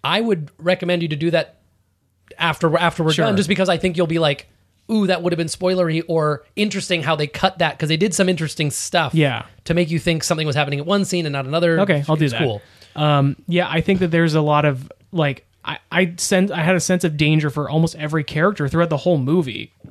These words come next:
Speaker 1: Every time Thanos showed up, the
Speaker 2: Yeah.
Speaker 1: music kinda dropped out and you were like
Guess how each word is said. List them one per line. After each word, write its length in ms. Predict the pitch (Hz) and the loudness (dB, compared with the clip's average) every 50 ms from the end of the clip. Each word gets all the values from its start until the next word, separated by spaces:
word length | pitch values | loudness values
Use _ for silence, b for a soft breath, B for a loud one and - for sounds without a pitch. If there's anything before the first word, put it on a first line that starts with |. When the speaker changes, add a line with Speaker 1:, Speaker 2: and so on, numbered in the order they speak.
| - _ _ - | -20 _ _ -4
Speaker 1:
Every 200 | - 180 214 277 | -4 -2 -2 0
time 180 | 269 269 247 190 | 0 0 -2 0
Thanos 400 | - - 185 196 196 185 185 - | 0 0 0 2 2 0 -2 -4
showed 380 | - - - - 151 160 160 147 | -6 -6 -4 -2 -2 0 0 0
up, 280 | 135 151 - - - - - _ _ _ _ _ _ _ _ _ _ _ _ _ - - | -2 -2 -4 -4 -6 -8 -8 _ _ _ _ _ _ _ _ _ _ _ _ _ -12 -2
the 120 | 143 170 | 0 2
Speaker 2:
Yeah. 140 | 175 160 151 | 2 2 2
Speaker 1:
music 280 | 175 190 190 247 254 | 2 0 0 0 -2
kinda 200 | - 170 196 180 | -2 0 0 0
dropped 380 | 151 127 143 143 156 147 - - | 0 0 0 0 0 0 0 0
out 200 | 170 160 160 143 | 0 0 0 -2
and 100 | 147 143 | -2 -4
you 80 | 143 143 | -4 -2
were 100 | 143 139 | -2 -2
like 300 | 135 131 131 131 _ | -2 -2 -4 -6 _